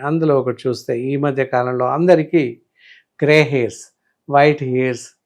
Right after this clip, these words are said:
లేదా డాండ్రఫ్ ఇలాంటి వా-, జబ్బులతో బాధపడుతున్నారు. దానికి కాను సింపుల్ చిట్కా, మందార పువ్వుతో ఆయిల్ తయారు చేసుకొని వాడచ్చు.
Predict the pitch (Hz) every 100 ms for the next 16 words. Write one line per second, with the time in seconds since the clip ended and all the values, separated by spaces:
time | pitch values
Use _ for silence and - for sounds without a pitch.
0 | _ _ - 131 123 127 120 123 127 123
1 | 127 - 139 147 160 143 131 127 123 123
2 | 120 - _ _ _ - 135 120 120 143
3 | 139 120 110 107 107 110 110 123 170 196
4 | 185 170 156 151 143 - _ - _ -
5 | 175 175 175 131 123 - 127 131 135 147
6 | 160 160 139 143 131 131 143 117 110 -
7 | 135 143 139 139 123 120 123 - 139 123
8 | 117 110 -